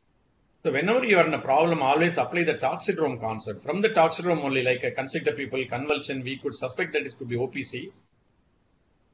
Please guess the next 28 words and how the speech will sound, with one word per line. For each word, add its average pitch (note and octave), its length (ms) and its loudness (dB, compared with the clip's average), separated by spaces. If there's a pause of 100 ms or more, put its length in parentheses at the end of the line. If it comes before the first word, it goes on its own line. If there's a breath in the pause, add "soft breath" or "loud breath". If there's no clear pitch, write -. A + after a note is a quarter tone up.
(240)
Here, G#3+ 260 12
why F#3+ 220 2
there G3 140 4
is D#3 140 0
no E3+ 140 4
smell D#3+ 320 2
is, C3+ 400 -2 (160)
we C#3 120 -6
later F#3+ 460 4
ex-, D#3+ 200 2 (500)
collected E3+ 320 0
the D#3+ 60 -2
history D#3 260 -2
from D3+ 180 0
the B2+ 60 -4
mother. C3 260 0
After C#3 320 2
she F#3 200 0
recovered D3+ 420 2
is, A2+ 320 0 (540)
she A3+ 640 -2 (260)
used G#3 280 -4
to F3+ 100 0
inject D#3+ 320 0
insulin D#3+ 460 0
to C#3 120 0
her B2+ 80 -2
father. A#2+ 480 2